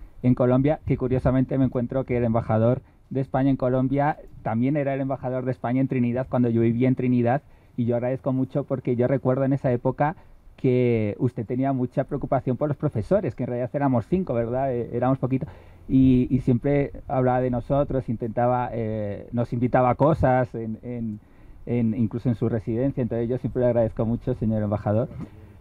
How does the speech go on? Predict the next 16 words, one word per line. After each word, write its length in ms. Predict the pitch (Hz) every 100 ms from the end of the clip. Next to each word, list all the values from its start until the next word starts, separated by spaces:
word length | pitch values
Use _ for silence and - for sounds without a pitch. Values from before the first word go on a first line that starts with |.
| -
en 120 | 113
lo 100 | 117
personal 520 | - 117 127 120 135 -
y, 200 | 147 120
bueno, 280 | 113 131 101
obviamente 520 | 110 117 113 107 123
en 80 | 117
lo 80 | 110
institucional 640 | 101 107 107 113 107 104
por, 300 | 101 110 98
por 300 | - 110 110 120 -
este 220 | 101 110
jardín. 400 | 98 101 113 104 - - - - - - - - - -
Y, 200 | 170 156
bueno, 320 | 180 180 135
y 440 | 139 131 127 123